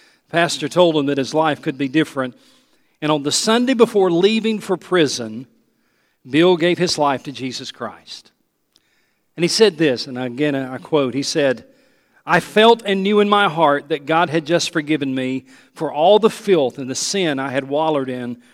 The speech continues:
for five and a half to six years." It was a wonderful story. Bill went on to, to, while in prison, to be in discipleship groups and eventually leading groups and, and doing some ministry inside the walls of the prison. And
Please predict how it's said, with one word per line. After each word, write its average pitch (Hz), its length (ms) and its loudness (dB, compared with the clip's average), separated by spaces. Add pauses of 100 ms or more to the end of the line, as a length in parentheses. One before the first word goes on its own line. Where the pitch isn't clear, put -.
(140)
for 139 100 -12
five 156 360 -2
and 160 80 -6
a - 20 -6
half 135 280 -6
to 135 120 -12
six - 340 -14
years." 101 440 -18 (880)
It 175 40 -10
was 175 40 2
a - 20 0
wonderful 196 400 2
story. 202 400 4
Bill 190 220 4
went 190 160 2
on 190 180 2
to, 156 220 0 (380)
to, 156 160 0 (340)
while 185 300 2
in 175 100 -2
prison, 165 420 2
to 139 100 -2
be 151 220 0
in 175 100 -2
discipleship 170 680 0
groups 139 400 -6
and 147 120 -2
eventually 175 460 -2 (200)
leading 190 440 0
groups 147 400 -6
and, 131 200 -6 (220)
and 147 120 -12
doing 190 200 2
some 180 200 -4
ministry 180 420 -2
inside 185 400 -2
the 175 60 0
walls 170 360 2
of 151 100 -6
the 151 60 -4
prison. 151 360 -4
And 127 160 -6